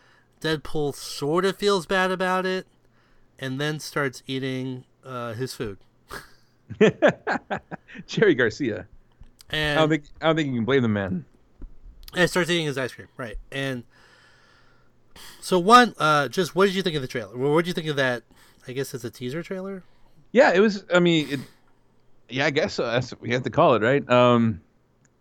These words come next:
Speaker 2: no, e-, everybody was. I saw it in the Draft House, so, uh, <coughs> everybody's always, you know, it's a movie-going crowd, so they're, you know, plugged in, they're ready for the movie to start. Anti-, anticipation's high, and we see this, and we see what's going on, but then it just,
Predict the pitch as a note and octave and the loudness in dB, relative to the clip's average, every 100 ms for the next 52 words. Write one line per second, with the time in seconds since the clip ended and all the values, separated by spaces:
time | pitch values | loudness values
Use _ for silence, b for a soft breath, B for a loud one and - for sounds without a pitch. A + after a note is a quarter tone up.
0 | _ C#3 G3 C#3+ D#3 D3+ D#3+ E3+ D#3+ D#3 | _ 0 2 2 2 2 2 4 4 2
1 | C#3+ C#3 B2+ C3+ - D3 C#3+ B2+ B2 A#2 | 0 0 0 0 2 2 2 0 -2 0
2 | G#2+ G#2+ - A2+ A2 G2+ G#2+ G#2 B4+ - | -2 -4 -4 -2 0 2 2 4 2 0
3 | G#4+ - - - - _ - C3+ C3 B2+ | 0 -2 -2 -8 -16 _ 2 4 6 6
4 | A#2+ B2 A2 - _ C3+ B2+ A#2 - C3 | 6 4 0 -8 _ -4 -2 -2 0 4
5 | C#3+ C#3 C3+ A2+ B2+ G#2 F#2 - G#2 G2+ | 6 6 4 2 2 2 0 -4 -2 -4
6 | G#2 A2+ G#2 - B2+ A2+ A2+ G#2 G#2+ G#2+ | -4 -2 -2 2 2 4 2 2 0 2
7 | A2 G#2+ A2+ G#2+ G#2+ F2+ - G#2+ G2 b | 2 0 -2 -2 -2 -2 2 2 2 b
8 | b b b b b _ _ D3 - E3 | b b b b b _ _ 2 6 4
9 | E3 F3 F3 - D#3 A#2+ B2 B2 F#2 - | 6 4 4 4 2 0 0 0 -2 -10
10 | _ - - - A#2 A2+ A#2+ A#2+ E3 D3+ | _ -18 -8 0 2 4 2 2 2 2
11 | C3+ C3 B2+ C3 C#3 C#3 C#3 B2+ B2+ A#2+ | 2 2 2 4 4 4 6 6 6 2
12 | b b _ B2 B2+ B2+ - _ - D#3 | b b _ 2 2 2 -2 _ -6 2
13 | F3+ D#3+ | 2 2